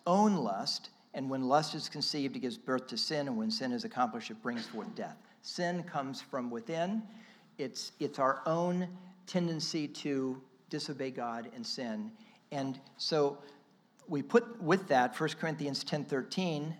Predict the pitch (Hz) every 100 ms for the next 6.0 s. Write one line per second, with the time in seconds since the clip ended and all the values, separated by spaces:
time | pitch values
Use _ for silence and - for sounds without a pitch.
0 | - 131 110 135 131 131 123 - 175 180
1 | 117 123 - 135 151 - 185 160 170 143
2 | 170 131 143 123 180 185 160 120 110 127
3 | 156 - - 131 - 151 151 123 123 -
4 | - 160 165 151 139 120 92 95 - 123
5 | 135 147 170 143 - 233 233 226 92